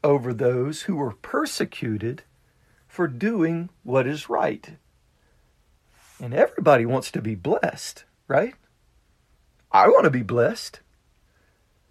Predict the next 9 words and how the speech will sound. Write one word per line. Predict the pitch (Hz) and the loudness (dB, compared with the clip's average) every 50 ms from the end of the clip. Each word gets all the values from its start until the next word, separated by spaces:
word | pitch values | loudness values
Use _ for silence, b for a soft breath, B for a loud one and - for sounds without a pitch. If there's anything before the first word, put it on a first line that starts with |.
| _ _ _ _ _ _ _ _ | _ _ _ _ _ _ _ _
Let's | - 202 - - - - | 2 2 2 2 4 2
look | 247 240 - | 2 2 2
at | 180 - | -2 -4
some | - 156 139 | -4 -6 -6
stuff | - - - 175 139 117 - | -6 -4 0 0 0 0 -2
Jesus | - 127 127 120 98 113 107 - | -8 -10 -10 -8 -8 -10 -10 -10
said | - - 127 113 | -6 -4 -4 -4
about | 110 107 101 110 107 101 | -4 -8 -10 -10 -10 -10
it. | 107 107 | -12 -14